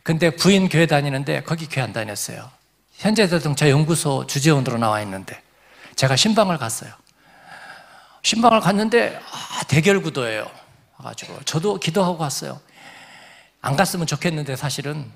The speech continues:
예, 교회 안 다니고 이제 그런 줄 아니까 그래도 제가 "하나님 잡으러 갑니다. 예,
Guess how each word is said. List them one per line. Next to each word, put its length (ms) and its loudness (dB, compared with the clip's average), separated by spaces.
예, 360 -18
교회 120 -8
안 100 -8
다니고 640 -6
이제 100 -16
그런 220 -6
줄 140 -6
아니까 460 -8
그래도 260 -10
제가 260 -10
"하나님 340 -6
잡으러 340 -2
갑니다. 640 -8
예, 220 -12